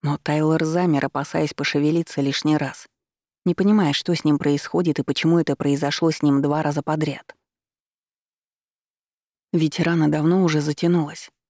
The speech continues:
и вся грязь и тьма из нее были убраны лучшими столичными магами.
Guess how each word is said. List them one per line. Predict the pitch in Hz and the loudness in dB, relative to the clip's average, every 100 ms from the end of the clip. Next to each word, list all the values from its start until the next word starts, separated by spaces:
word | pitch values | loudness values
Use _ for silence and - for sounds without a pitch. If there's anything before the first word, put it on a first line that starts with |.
| _ - | _ -4
и | 160 | -4
вся | - 151 | -2 -4
грязь | 147 170 175 147 | 0 0 0 -2
и | |
тьма | - 160 180 | -2 0 2
из | 156 | 2
нее | 151 156 156 | 2 2 2
были | 160 160 160 | 2 0 0
убраны | 202 175 147 147 | 0 0 2 2
лучшими | 143 165 - 170 156 | 2 0 0 0 0
столичными | - 151 151 - 151 160 | -2 -2 -2 0 2 4
магами. | 175 151 139 139 135 | 4 2 0 -4 -8